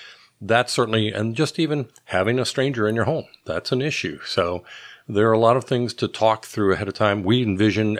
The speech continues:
anywhere from at least a six session preparatory, uh, type of situation to get them ready. A-, and at the, at the end of which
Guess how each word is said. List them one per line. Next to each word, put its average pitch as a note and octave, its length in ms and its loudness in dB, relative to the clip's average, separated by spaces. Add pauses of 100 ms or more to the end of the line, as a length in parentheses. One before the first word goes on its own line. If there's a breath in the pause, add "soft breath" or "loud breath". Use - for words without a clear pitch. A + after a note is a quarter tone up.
anywhere G2+ 360 0
from F2+ 360 -4 (340 loud breath)
at F2 120 -4
least A2+ 280 0
a F2 80 2
six - 500 0 (100)
session G#2 600 -2 (180)
preparatory, A2+ 640 -2 (300 soft breath)
uh, G2 280 -2
type G2+ 280 -2
of G2+ 120 -2
situation A2+ 540 -4
to F2+ 80 -4
get F#2 240 -4
them A2 180 -4
ready. A#2 260 0 (520 loud breath)
A-, - 180 -4
and D3+ 120 4
at D3+ 100 -6
the, B2 240 2
at B2+ 160 2
the B2+ 100 4
end F3 120 4
of - 80 0
which - 340 -2